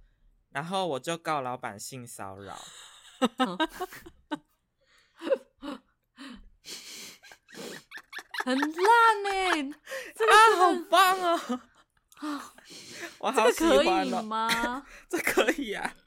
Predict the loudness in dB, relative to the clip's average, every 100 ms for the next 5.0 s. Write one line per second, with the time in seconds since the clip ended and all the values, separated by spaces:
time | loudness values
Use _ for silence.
0 | -8 -6 -6 -8 -18 -20 -20 -20 -20 _
1 | _ _ -18 -16 -16 -18 -20 -20 _ _
2 | -20 _ _ _ -20 -20 -20 _ 2 2
3 | 2 0 2 2 2 0 0 0 2 2
4 | 0 -6 -6 -8 -6 -6 -4 -4 -4 -8